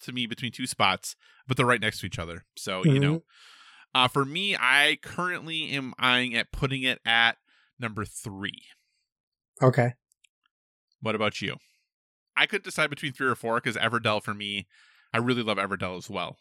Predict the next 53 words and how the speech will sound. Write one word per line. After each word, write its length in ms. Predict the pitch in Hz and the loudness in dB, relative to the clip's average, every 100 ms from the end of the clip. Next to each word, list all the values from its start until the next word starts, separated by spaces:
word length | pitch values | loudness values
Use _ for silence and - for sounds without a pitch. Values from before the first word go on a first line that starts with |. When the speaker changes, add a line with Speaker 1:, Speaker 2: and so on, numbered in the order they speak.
| - | -14
Speaker 1:
Um, 280 | 101 98 95 - | -8 -6 -6 -10
and 160 | 101 | -10
so 120 | - | -4
that's 120 | 107 107 | -2 -2
a 60 | |
really 320 | 101 107 101 | -6 -8 -8
tough 240 | - 95 - | -6 -6 -6
one 160 | 95 | -10
for 160 | 92 92 | -8 -10
me. 260 | 95 92 95 _ _ _ _ - | -8 -10 -12 _ _ _ _ -8
Um, 280 | 92 90 | -6 -6
but 160 | 95 92 - - _ _ _ | -6 -8 -8 -20 _ _ _
I, 140 | 80 | -10
kind 240 | - 127 120 | -4 -2 0
of, 100 | 107 | 0
I'm 160 | 104 | -2
right 200 | 104 104 95 | 0 -2 -2
in 60 | |
that 220 | 101 92 | -6 -6
ballpark 420 | - 95 - 95 92 - | -4 -6 -4 -6 -6 -8
area. 380 | 92 - - - _ _ _ - - | -10 -10 -12 -16 _ _ _ -14 2
Speaker 2:
I 120 | 147 | 6
have 160 | 202 226 | 8 6
this 180 | 233 | 4
thing 440 | - 160 139 120 135 | 6 6 6 2 2
about 260 | 131 127 127 | 4 6 6
our 120 | 120 | 6
list. 580 | 120 120 - - - - _ _ _ _ _ | 4 0 0 0 -2 -6 _ _ _ _ _
Speaker 1:
Okay. 300 | 123 120 123 - _ _ _ - - - - | -2 0 0 -4 _ _ _ -20 -20 0 6
Speaker 2:
And 180 | 143 | 8
every 180 | 151 160 | 8 6
time 180 | 170 151 | 8 8
I 100 | 143 | 8
look 180 | 123 113 | 4 2
at 120 | 110 | -2
it, 80 | 117 | 2
and 80 | 165 | 6
it's 160 | 185 214 | 8 8
not, 160 | 190 - | 6 6
I 80 | 156 | 6
guess 240 | 151 143 | 6 6
it's 160 | 127 - | 4 4
not 140 | 123 | 6
our 140 | 120 113 | 4 2
list. 280 | 113 - 143 | -2 2 6
I 140 | 151 | 8
think 180 | 160 143 | 8 6
I 60 | 123 | 6
have 180 | 139 160 | 6 8
this 180 | 175 | 6
thing 140 | 156 147 | 8 6
about 280 | 127 120 123 | 6 4 4
lists. 480 | 117 - - - | 2 2 0 0